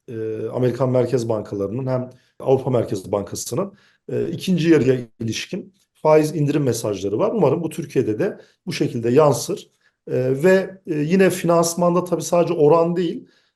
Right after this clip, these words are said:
e, bazı seçici, e, kredi imkanları da önemli olacaktır diye düşünüyoruz. Yani yenilenebilir enerjiye yatırım yapan, e, tüketiminin bir kısmını yeşil enerjiyle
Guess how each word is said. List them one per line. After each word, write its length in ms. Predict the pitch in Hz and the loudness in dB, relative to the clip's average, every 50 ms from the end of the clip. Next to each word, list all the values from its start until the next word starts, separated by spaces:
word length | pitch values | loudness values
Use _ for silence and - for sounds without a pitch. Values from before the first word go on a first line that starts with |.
| _ _ 135 | _ _ -10
e, 240 | 123 123 123 120 127 | -6 -6 -4 0 2
bazı 560 | 170 175 170 165 160 160 170 170 175 170 170 - - _ _ _ | 4 6 6 6 4 4 4 4 4 2 0 -6 -18 _ _ _
seçici, 840 | - - - - 135 139 - 160 147 147 185 202 190 165 - - - - | -14 -10 -6 -4 -4 -4 -4 -6 -4 0 2 4 4 2 2 -2 -8 -14
e, 80 | - 160 131 120 120 117 117 117 117 - | -10 -8 -6 -4 -4 -4 -4 -4 -6 -6
kredi 760 | - - 147 165 165 139 160 156 151 147 139 143 147 - - _ _ _ _ _ _ - | 0 4 6 6 6 6 6 4 4 4 2 0 -4 -10 -20 _ _ _ _ _ _ -4
imkanları 720 | 151 139 135 - - 156 147 147 147 147 156 - - 117 | -4 -4 -4 -4 -2 2 2 4 6 6 6 6 6 6
da 260 | 139 180 202 220 196 | 4 4 4 2 0
önemli 600 | 185 170 165 165 160 160 165 165 165 170 175 170 | 0 2 2 2 2 2 0 0 2 4 4 4
olacaktır 640 | 143 143 131 120 101 98 110 - - - - - 95 | 2 0 0 0 0 -2 -4 -8 -10 -14 -16 -12 -10
diye 160 | 101 104 98 | -10 -8 -8
düşünüyoruz. 640 | 95 - - - 107 104 107 139 180 175 - - _ _ _ _ _ _ - | -10 -12 -10 -6 -2 -2 0 -2 -2 -4 -8 -12 _ _ _ _ _ _ 2
Yani 300 | 147 143 135 131 131 135 | 4 4 4 4 4 4
yenilenebilir 360 | 143 147 151 151 147 143 151 | 4 4 4 4 4 4 4
enerjiye 800 | 151 151 151 151 143 135 123 123 143 156 156 156 135 117 - - _ _ _ _ _ _ - | 4 4 4 4 2 0 -2 -2 0 2 4 4 4 2 -2 -8 _ _ _ _ _ _ 0
yatırım 420 | 131 135 131 - 135 160 165 151 | 0 0 0 0 -2 -2 0 0
yapan, 420 | 135 120 - - 104 101 - - _ _ _ _ _ _ _ _ - | 0 0 0 -2 -6 -8 -8 -14 _ _ _ _ _ _ _ _ -8
e, 260 | 113 107 104 107 107 107 110 113 117 - - | -6 -4 -2 -2 -2 -4 -6 -10 -12 -16 -14
tüketiminin 520 | - - 147 143 - 156 160 165 165 160 | -6 -4 -2 -2 -2 -2 -2 -2 -2 -2
bir 80 | 170 170 | -2 0
kısmını 540 | - 170 165 - - 147 143 147 147 143 | 0 0 0 0 -2 0 2 4 4 4
yeşil 300 | 127 127 135 131 - 180 | 2 2 0 0 0 0
enerjiyle 760 | 165 147 143 139 139 139 131 127 147 165 143 135 117 104 92 | 0 2 2 2 2 2 0 -2 -2 0 2 2 2 0 -2